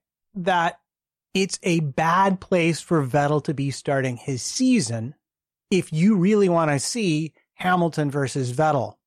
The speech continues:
And this is, like, I understand if we're talking season long, I get where you're coming from. But maybe I was confused because this was under race preview.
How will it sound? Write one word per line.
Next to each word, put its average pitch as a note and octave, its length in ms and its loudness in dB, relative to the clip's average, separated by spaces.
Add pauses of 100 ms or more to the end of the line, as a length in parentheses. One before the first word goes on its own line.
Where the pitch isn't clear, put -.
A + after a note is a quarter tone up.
(460)
And D3 300 -2
this G3 240 0
is, D#3+ 360 -4
like, E3+ 300 0
I G#3+ 180 2
understand F3 560 0 (120)
if D#3 140 -4
we're E3+ 80 -4
talking C#3 300 -4
season F3+ 520 0
long, A2+ 400 -2 (540)
I E3+ 120 0
get D#3+ 200 0
where C#3+ 120 0
you're C3 180 0
coming C3 320 -4
from. F#2 340 -12 (460)
But E3 340 -2
maybe F3+ 400 2
I D3+ 40 4
was C#3+ 160 0
confused F#3 460 0
because D3+ 280 0
this A3 200 0
was E3 180 0
under D3 240 2
race C3 300 0
preview. A2 680 -2